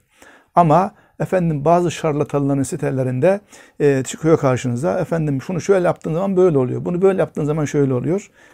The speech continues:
İşte bu hususta insanların biraz bilinçlenmesi gerekiyor. Evet,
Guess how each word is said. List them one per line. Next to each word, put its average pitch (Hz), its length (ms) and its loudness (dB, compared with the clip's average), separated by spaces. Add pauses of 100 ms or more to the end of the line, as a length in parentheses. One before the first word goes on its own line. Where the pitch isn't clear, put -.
İşte - 220 -6
bu 165 80 0
hususta 147 340 -4
insanların 147 600 0 (380)
biraz 147 380 0
bilinçlenmesi 131 680 -2
gerekiyor. 127 500 -6 (1700)
Evet, 233 320 10